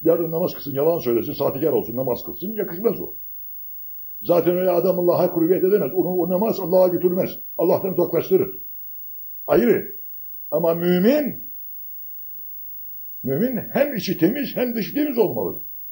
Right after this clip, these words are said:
Şimdi Bismillahirrahmanirrahim. Kur'an-ı Mübin, Ramazan-ı Şerif'in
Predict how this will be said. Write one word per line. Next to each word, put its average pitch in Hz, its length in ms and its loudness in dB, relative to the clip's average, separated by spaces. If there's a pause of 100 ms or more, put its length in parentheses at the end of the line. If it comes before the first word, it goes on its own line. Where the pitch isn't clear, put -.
(520)
Şimdi 214 520 -4
Bismillahirrahmanirrahim. 151 800 -8 (560)
Kur'an-ı 233 400 4
Mübin, 202 460 2 (300)
Ramazan-ı 196 520 0
Şerif'in 143 540 -4